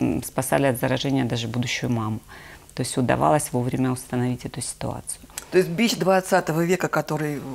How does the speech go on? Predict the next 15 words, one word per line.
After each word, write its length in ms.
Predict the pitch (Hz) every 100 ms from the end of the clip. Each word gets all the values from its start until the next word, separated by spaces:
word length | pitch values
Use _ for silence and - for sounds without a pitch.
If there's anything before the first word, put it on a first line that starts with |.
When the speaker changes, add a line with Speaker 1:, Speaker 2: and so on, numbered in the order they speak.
| - 113
Speaker 2:
увы, 320 | 160 175 147
сегодня 460 | - 151 147 131 139
в 40 |
Speaker 1:
Да, 160 | 147 151
Speaker 2:
двадцать 200 | 208 220
первом 200 | 151 175
Speaker 1:
перекочевал 760 | 165 170 156 175 160 175 190
к 100 | 185
нам, 340 | 147 151 160 165
увы, 420 | 147 131 135 147
в 20 |
Speaker 2:
Тем 120 | - 139
не 80 |
Speaker 1:
новую. 160 | 147 190
Speaker 2:
менее, 160 | 175